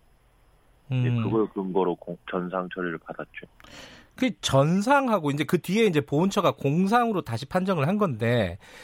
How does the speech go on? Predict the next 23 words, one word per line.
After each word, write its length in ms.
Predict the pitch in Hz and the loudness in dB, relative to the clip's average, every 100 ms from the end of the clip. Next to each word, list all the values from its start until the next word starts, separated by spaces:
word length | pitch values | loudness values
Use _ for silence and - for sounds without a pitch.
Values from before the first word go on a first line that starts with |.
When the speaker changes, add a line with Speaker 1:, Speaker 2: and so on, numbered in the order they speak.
| - - | -20 -8
Speaker 2:
전상하고 680 | - 131 165 180 294 285 233 | 2 4 4 4 4 4 2
공상하고 680 | - 147 151 240 233 202 123 | 0 0 2 4 4 2 0
뭐가 340 | 110 110 214 | 0 4 4
다른 280 | 277 254 220 | 4 2 0
건지, 300 | 156 117 127 | 0 0 -4
이거 120 | 156 | -6
좀 320 | 214 277 226 - | -4 -2 -2 -4
그 240 | - 165 151 | -2 -2 0
청취자분들을 680 | 214 - 220 180 156 143 | -4 0 0 0 0 0
위해서 200 | 131 127 | 0 -2
간단하게 420 | - 117 147 180 151 | 0 2 2 2 0
좀 120 | 131 | -2
설명을 340 | 202 226 202 | 0 2 2
해주시겠어요? 640 | 185 208 - 110 - - 220 _ _ _ _ _ _ _ - | 0 -4 -6 -6 -4 -6 -8 _ _ _ _ _ _ _ -4
Speaker 1:
어, 80 | |
일단 240 | 92 104 95 | 0 0 0
전상은 1080 | 101 101 101 92 113 113 113 113 110 104 98 | -4 -8 -10 -4 -2 0 -2 -2 -4 -2 -2
이제 200 | 90 120 | -2 0
Speaker 2:
네. 100 | 113 | -2
Speaker 1:
전투나 680 | 110 92 - 113 104 101 98 95 | -2 -6 -6 -4 0 2 2 -2
그에 280 | - 107 101 - | -4 -2 -2 -2
준하는 720 | - 92 95 98 98 95 92 90 92 | -6 -4 -8 -8 -10 -14 -18 -20 -16
행위를 680 | 92 87 87 82 80 80 | -10 -8 -6 -8 -10 -10